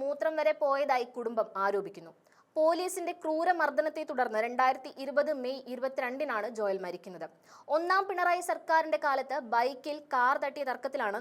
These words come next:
നെല്ലിമുകൾ സ്വദേശി ജോയലിനെ അടൂർ പോലീസ് സ്റ്റേഷനിലെത്തിച്ച് പോലീസ് തല്ലി ചതച്ചത്. സി പി ഐ എമ്മിന്റെ ഇടിയൻ പോലീസ് എന്ന് പേര് കേട്ട സി ഐ ബിജുവും സംഘവുമാണ് ജോയലിനെ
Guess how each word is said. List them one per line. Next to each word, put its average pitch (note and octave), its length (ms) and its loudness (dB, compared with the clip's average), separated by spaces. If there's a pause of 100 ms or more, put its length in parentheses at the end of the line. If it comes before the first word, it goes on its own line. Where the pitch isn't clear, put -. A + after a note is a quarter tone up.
നെല്ലിമുകൾ C4+ 500 0
സ്വദേശി C4 360 -10 (100)
ജോയലിനെ A3+ 460 0 (180)
അടൂർ A#3 240 0 (100)
പോലീസ് A#3+ 260 -4
സ്റ്റേഷനിലെത്തിച്ച് A#3+ 720 -8
പോലീസ് G3+ 380 -6
തല്ലി G3+ 280 -6
ചതച്ചത്. F3 360 -6 (580)
സി E4 120 -4 (120)
പി G4 140 2
ഐ - 100 0
എമ്മിന്റെ F#4 360 -2
ഇടിയൻ E4+ 340 -4
പോലീസ് D#4+ 340 -2 (100)
എന്ന് D4 220 -4
പേര് D4+ 340 -2
കേട്ട D4 260 0
സി C#4+ 80 -12 (100)
ഐ - 20 -8 (100)
ബിജുവും C4 400 -6
സംഘവുമാണ് C4 560 0 (140)
ജോയലിനെ B3+ 420 0